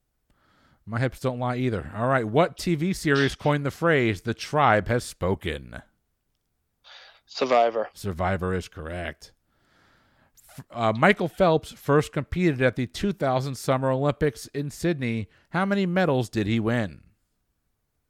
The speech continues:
Speaker 2: Didn't he win, like, seven that time?
Speaker 1: Uh, actually, his first, uh, first one, apparently he won zero. He didn't win a single medal in his first
Speaker 2: Oh.
Speaker 1: Olympics.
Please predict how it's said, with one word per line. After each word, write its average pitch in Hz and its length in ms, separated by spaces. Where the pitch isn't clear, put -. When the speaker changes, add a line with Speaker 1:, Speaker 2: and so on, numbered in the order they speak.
Speaker 2:
Didn't 165 180
he 254 120
win, 175 180
like, - 300
seven 139 840
that - 200
time? 160 340
Speaker 1:
Uh, 110 60
actually, 143 340
his 139 180
first, - 540
uh, 120 160
first 143 320
one, 160 80
apparently 147 320
he 147 80
won 143 240
zero. 117 320
He 87 60
didn't 113 160
win 117 120
a - 20
single 127 260
medal 135 280
in 90 60
his 85 80
first 95 240
Speaker 2:
Oh. 180 60
Speaker 1:
Olympics. 73 540